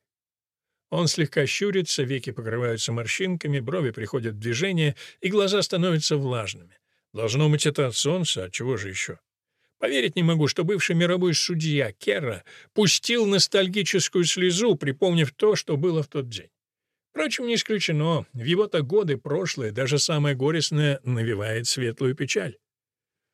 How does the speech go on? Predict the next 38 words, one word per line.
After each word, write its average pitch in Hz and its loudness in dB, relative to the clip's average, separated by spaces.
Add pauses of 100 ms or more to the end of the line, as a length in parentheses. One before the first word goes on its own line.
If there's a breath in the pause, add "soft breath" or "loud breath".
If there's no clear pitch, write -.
(140)
"Спешка - -2
была 156 0
такая, 165 2
что - 0
я 160 2
даже 165 0
не 165 4
собрал 170 2
чемоданчик 175 -2
с - -2
самым 139 0
необходимым", — 135 0
бормочет 135 -4
он. 104 -6 (380 loud breath)
"Вышел 208 4
в - 0
чём 151 2
был, 117 0
вот 151 -6
как 160 -2
сейчас, 151 -2
при 202 -4
галстуке, 196 -2
в 143 0
жилетке 165 0
и - 2
в 139 -2
шляпе. 175 -4 (440 soft breath)
Тронулись 214 6
в - -10
путь, 180 4
а 151 2
спустя 196 0
час-полтора 185 0
началось 165 0
веселье". 131 0 (360 soft breath)
Он 143 -2
хихикает, 226 0